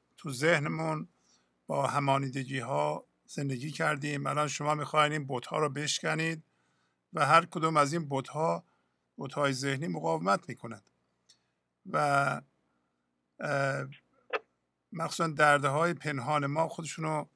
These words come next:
آشکار می‌خوان، می‌کنند و می‌خوان ما رو ناامید کنند. امیدوارم هیچ کدوم از شما بینندگان ناامید نشین که مولانا این همه شعر داره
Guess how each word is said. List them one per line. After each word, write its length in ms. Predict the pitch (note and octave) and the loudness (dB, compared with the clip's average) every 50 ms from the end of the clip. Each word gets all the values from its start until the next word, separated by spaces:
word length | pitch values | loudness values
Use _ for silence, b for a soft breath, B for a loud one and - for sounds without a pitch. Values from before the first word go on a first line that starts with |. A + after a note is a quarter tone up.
| _ _ _ _ _ _ _ _ _ _ | _ _ _ _ _ _ _ _ _ _
آشکار 540 | - - D3 C#3 - - - - D#3 D#3+ E3 | -2 0 0 2 0 0 -2 0 2 2 2
می‌خوان، 560 | E3 E3+ E3 - - E3+ D#3+ D#3+ E3 F3 - - B3+ | 2 0 -4 -4 -2 0 0 0 0 -2 -6 -10 -10
می‌کنند 640 | A3+ D#3+ D#3+ D3+ C3+ - E3 D#3+ D#3 D#3 D#3 D3 C#3+ C#3 | -8 -6 -6 -6 -4 -2 0 2 4 2 2 0 0 0
و 140 | D3 C#3+ C#3 | 2 2 2
می‌خوان 600 | C3+ C#3 C#3 C#3+ C#3 C#3 D3 C3+ - - E3 D#3+ | 0 -2 -6 -6 -4 -4 -4 -4 0 0 0 2
ما 80 | E3 | 2
رو 100 | E3 E3+ | 2 2
ناامید 460 | E3 D#3 D3+ D3+ D3+ D3+ F3 F3+ F3 - | 4 6 6 6 6 4 2 0 0 -2
کنند. 360 | - - C3 A#2+ A#2 A2+ - - | -6 -6 -6 -6 -8 -10 -14 -12
امیدوارم 800 | - E3 D3 D3 D3 C#3+ D3 D3+ D#3+ E3+ F3 F3+ F3 F3 F3 - _ _ _ _ _ _ _ | -8 -6 -4 -4 -2 0 2 4 4 6 6 6 6 4 0 -8 _ _ _ _ _ _ _
هیچ 340 | - - F3 F#3 F#3 - - | -12 -6 -6 -6 -4 -4 -8
کدوم 320 | - F#3 E3+ F#3 G3 - | -6 -2 -2 0 0 0
از 220 | D#3 D3+ D3+ C#3 C3 | 0 0 0 0 -2
شما 280 | - - D#3 D3+ D#3 | -4 -4 0 2 2
بینندگان 840 | D#3 C#3 D3 D3 D3 C#3+ C#3 C#3 C#3 C3+ C3 D#3 E3 E3 E3+ E3+ - _ _ _ _ _ _ _ _ - | 2 0 -2 -2 -2 -2 -2 -2 -4 -4 0 2 2 2 2 0 -4 _ _ _ _ _ _ _ _ -10
ناامید 680 | - A#2+ C#3 C#3+ D3 D3+ D3 D3 C#3+ D3 D#3+ F3+ F3+ D3+ | -6 0 4 6 6 8 8 6 4 4 2 0 0 0
نشین 600 | D3 D3+ D#3+ E3+ D#3 - - - B2 A2+ G#2+ G#2 _ - | 0 4 6 6 6 6 2 -4 -8 -12 -16 -18 _ -18
که 180 | - - D3 | -14 -12 -12
مولانا 720 | B2 B2 B2+ D3 D3 C#3+ D3 D3 D3 D3 D3 D#3+ E3+ E3+ | -10 -8 -4 -2 0 2 4 4 4 4 6 6 6 4
این 280 | E3+ - E3 F3+ G3 F3+ | 4 4 0 -4 -2 -2
همه 540 | C#3 C3+ D#3+ D#3+ D#3+ E3+ F3 F3 F3 E3+ F3 _ _ _ _ _ _ _ _ _ _ _ | 0 2 2 2 2 2 0 0 0 -2 -6 _ _ _ _ _ _ _ _ _ _ _
شعر 340 | - - - E3 D#3+ E3 E3+ | -12 -8 -2 0 2 2 2
داره 560 | D#3+ D3 D3+ C#3+ C#3+ C#3+ C#3+ C#3 C3+ C3+ - | 2 4 4 4 4 4 2 0 -2 -4 -6